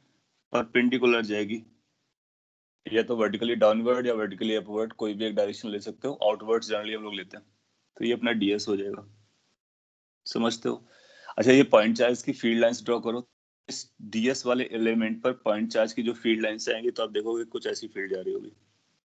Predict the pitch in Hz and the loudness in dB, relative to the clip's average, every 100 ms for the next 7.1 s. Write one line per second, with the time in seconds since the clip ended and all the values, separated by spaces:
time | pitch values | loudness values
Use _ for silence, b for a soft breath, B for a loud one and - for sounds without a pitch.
0 | _ _ _ _ _ _ _ _ _ - | _ _ _ _ _ _ _ _ _ -6
1 | 98 - 113 - - 104 113 - 117 110 | -2 2 2 0 0 0 0 2 4 6
2 | 104 107 - 101 101 95 95 95 98 104 | 6 4 2 -2 -2 -2 -2 -2 -4 -6
3 | 107 - _ - - _ _ _ _ _ | -12 -20 _ -20 -20 _ _ _ _ _
4 | _ _ _ _ _ _ _ _ _ _ | _ _ _ _ _ _ _ _ _ _
5 | _ _ _ - 113 117 113 107 120 123 | _ _ _ 4 6 6 6 4 4 4
6 | 117 113 101 101 113 107 113 113 113 113 | 4 4 2 2 4 4 2 2 2 -2
7 | 123 | -8